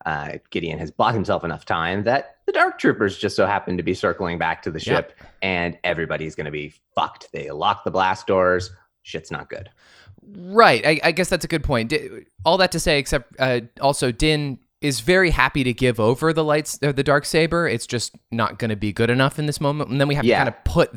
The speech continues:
Speaker 2: that drama aside, apparently for season three, 'cause it doesn't come back, um, because the Dark Troopers are hammering on that door. It's kind of a Phantom Menace, uh,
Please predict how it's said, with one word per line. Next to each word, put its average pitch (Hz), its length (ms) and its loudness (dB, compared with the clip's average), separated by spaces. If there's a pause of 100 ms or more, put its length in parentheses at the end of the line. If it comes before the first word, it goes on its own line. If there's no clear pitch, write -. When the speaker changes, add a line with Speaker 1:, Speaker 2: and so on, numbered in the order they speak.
Speaker 2:
that 123 320 4
drama 120 480 0
aside, 131 640 2 (320)
apparently 147 560 4
for 135 140 -2
season 123 420 0
three, 127 260 2
'cause 131 180 -2
it 110 120 -2
doesn't 120 220 -2
come 117 140 -2
back, 107 320 0 (440)
um, 117 340 2
because 117 360 -6
the 110 300 2
Dark 131 220 2
Troopers 135 380 -2
are 110 420 2 (500)
hammering 151 480 4
on 123 180 2
that 113 220 2
door. 110 440 4
It's 104 140 -6
kind 113 200 -4
of 101 60 -6
a 107 80 -2
Phantom 104 320 -4
Menace, 107 480 -4
uh, 92 280 -2